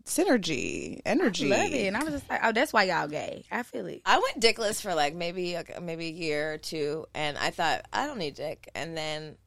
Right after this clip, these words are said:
Speaker 3: until I did, and I woke the fuck up.
Speaker 1: Maybe
Speaker 3: And
Speaker 1: it's
Speaker 3: then
Speaker 1: kinda like when you're, like, a vegetarian or vegan,
Speaker 3: Right,
Speaker 1: and
Speaker 3: and
Speaker 1: you
Speaker 3: then
Speaker 1: just
Speaker 3: suddenly, like, "I need a steak."
Speaker 1: Yeah. <laughs>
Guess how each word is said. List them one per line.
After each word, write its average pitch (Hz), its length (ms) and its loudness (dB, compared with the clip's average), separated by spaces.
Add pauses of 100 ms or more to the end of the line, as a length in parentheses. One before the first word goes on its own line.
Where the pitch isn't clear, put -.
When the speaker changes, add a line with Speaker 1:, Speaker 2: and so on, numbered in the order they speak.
(300)
Speaker 3:
until 165 240 -8
I 117 100 -2
did, 95 280 -8
and 107 80 -10
I 147 80 -4
woke 147 220 -4
the 156 80 -16
fuck - 240 -8
up. 120 160 -4
Speaker 1:
Maybe 254 160 4
Speaker 3:
And - 20 8
Speaker 1:
it's 370 100 4
Speaker 3:
then 302 120 10
Speaker 1:
kinda 285 80 12
like 247 160 10
when 220 100 6
you're, 185 120 4
like, 175 120 4
a 165 60 2
vegetarian 170 760 0
or 151 120 -2
vegan, 156 380 -2
Speaker 3:
Right, 170 80 6
Speaker 1:
and 160 140 8
Speaker 3:
and - 0 -
Speaker 1:
you 165 100 2
Speaker 3:
then 175 60 2
Speaker 1:
just 170 80 2
Speaker 3:
suddenly, 196 240 4
like, 165 140 4
"I - 60 4
need 277 140 -2
a 185 40 2
steak." - 460 -6
Speaker 1:
Yeah. 160 280 6
<laughs> - 500 2